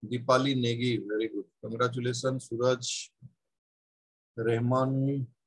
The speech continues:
Rahul, Dharminder, Yes, चलिए बढ़ रहा है। तीन लोगों ने रेज, अभी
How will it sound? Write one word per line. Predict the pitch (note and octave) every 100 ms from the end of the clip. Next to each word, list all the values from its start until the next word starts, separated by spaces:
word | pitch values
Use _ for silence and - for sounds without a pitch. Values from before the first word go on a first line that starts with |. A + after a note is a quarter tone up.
| _ - - - A2+
Rahul, | A2+ A2 B2+ B2+ B2+
Dharminder, | A#2+ _ _ G#2+ A#2 A#2+ A#2+ B2+ B2+ - _ _ _ _ -
Yes, | A2+ A#2+ A#2 - - - _ _ - _ _ _ _ _ _ _ _ _ _ _ _ _ _
चलिए | B2 A#2 A#2+
बढ़ | A2 A2+
रहा | A#2+ B2
है। | C#3 C#3+ _ _ _ _ _ _ _ _ _ _ _ _
तीन | C3+ C3
लोगों | C3+ C#3
ने | C#3
रेज, | B2 B2+ C3
अभी | C#3 C#3 E3+ F#3 F3+